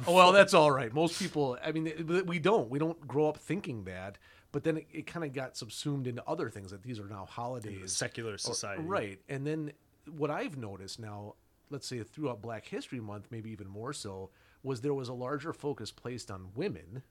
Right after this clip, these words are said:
Speaker 1: in particular. I saw a lot of different events happening where they were, uh, wearing red for women or doing this for women. So
Speaker 2: Mm.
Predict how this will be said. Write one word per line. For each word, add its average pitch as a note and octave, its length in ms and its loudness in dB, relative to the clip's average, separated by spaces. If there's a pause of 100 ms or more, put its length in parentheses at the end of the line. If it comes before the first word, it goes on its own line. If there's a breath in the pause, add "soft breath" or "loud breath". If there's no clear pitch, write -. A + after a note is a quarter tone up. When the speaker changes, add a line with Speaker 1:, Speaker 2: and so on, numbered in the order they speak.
(120)
Speaker 1:
in A2+ 120 -10
particular. G2 560 -12
I F2+ 100 -12
saw A2+ 200 -8
a G#2+ 40 -6
lot A2 180 -6
of G#2 80 -12
different G#2+ 280 -12
events G#2 220 -14
happening G2+ 480 -14
where F#2+ 240 -12
they F#2+ 140 -12
were, F2+ 360 -12 (400 soft breath)
uh, F#2 280 -12
wearing A2+ 360 -8
red G#2+ 220 -10
for G2 140 -14
women F2 380 -12
or D#2+ 200 -14 (220)
doing A2+ 240 -10
this G#2+ 160 -10
for - 160 -16
women. E2+ 400 -14
So C#3+ 240 -2
Speaker 2:
Mm. G2+ 60 -12